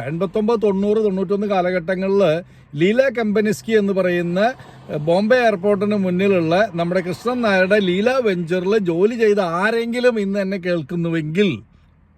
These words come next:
എന്നെ കോൺടാക്ട് ചെയ്യുക ഈ വീഡിയോൻ്റെ ഇടയിൽ. ഓക്കെ, അതൊരു കാര്യം. രണ്ടാമത്തെ കാര്യം എന്ന് പറഞ്ഞിട്ടുണ്ടെങ്കിൽ, അങ്ങനെ ഞാൻ ഈ സ്റ്റീൽ വർത്ത് എന്ന് പറഞ്ഞ കമ്പനി ബൈക്കുള്ളതിൽ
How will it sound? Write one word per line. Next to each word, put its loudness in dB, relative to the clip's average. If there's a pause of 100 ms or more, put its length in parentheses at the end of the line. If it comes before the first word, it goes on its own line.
(400)
എന്നെ 0
കോൺടാക്ട് -2
ചെയ്യുക -6 (640)
ഈ -2 (100)
വീഡിയോൻ്റെ -2
ഇടയിൽ. -10 (320)
ഓക്കെ, 0 (120)
അതൊരു 0
കാര്യം. -8 (480)
രണ്ടാമത്തെ 2
കാര്യം 2
എന്ന് -2
പറഞ്ഞിട്ടുണ്ടെങ്കിൽ, 0
അങ്ങനെ -2
ഞാൻ 0
ഈ 0
സ്റ്റീൽ -4
വർത്ത് 0
എന്ന് -2
പറഞ്ഞ -2
കമ്പനി -2 (120)
ബൈക്കുള്ളതിൽ 0